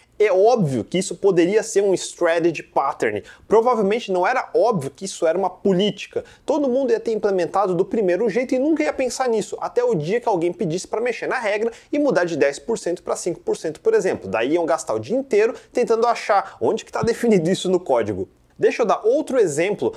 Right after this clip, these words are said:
pra ilustrar mais esse ponto. Eu gosto de quadrinhos, comics, mangá. Eu até já me arrisquei a desenhar como hobby no passado. E todo mundo que fica empolgado com One Piece, Naruto da vida, já rascunhou seus personagens preferidos em algum pedaço de papel.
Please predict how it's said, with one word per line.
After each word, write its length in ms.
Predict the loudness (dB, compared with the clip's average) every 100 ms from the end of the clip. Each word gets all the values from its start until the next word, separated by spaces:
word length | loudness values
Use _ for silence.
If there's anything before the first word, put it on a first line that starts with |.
| -6
pra 140 | -2 0
ilustrar 500 | 0 -2 -2 -2 0
mais 260 | 0 0 -2
esse 220 | -2 -4
ponto. 340 | -2 -4 -2 0
Eu 140 | 2
gosto 300 | 2 -2 -4
de 80 | -6
quadrinhos, 800 | -2 -2 0 -2 0 0 -4 -8
comics, 640 | -8 0 0 0 -2 -6
mangá. 480 | -4 -2 0 0 -2 -8 -2
Eu 100 | -2
até 180 | 0 -4
já 120 | -2
me 100 | -4
arrisquei 440 | -2 -4 -4 -4
a 40 | 0
desenhar 360 | 0 -2 -4
como 200 | -4 -4
hobby 280 | 0 0 0
no 60 | -2
passado. 480 | -2 -4 -6 -10 -12
E 60 |
todo 260 | -4 -2 0
mundo 300 | 0 0 -4
que 140 | -6
fica 180 | -8 -6
empolgado 580 | -2 0 2 2 0 -2
com 240 | -2 -4 -6 -4
One 200 | -2 -2
Piece, 640 | -2 0 2 2 0 -4
Naruto 400 | -4 -2 -2 -2
da 140 | -2 -2
vida, 320 | 0 0 -2 -6 -8
já 180 | -2 -2
rascunhou 600 | -4 -10 -4 -2 0 0
seus 180 | -2 -2
personagens 520 | -6 -4 -4 -4 -6
preferidos 600 | -6 -4 -2 -2 -2 -2
em 40 |
algum 180 | -2 -2
pedaço 400 | -2 -2 -2 -4
de 60 | -6
papel. 420 | -6 -2 -2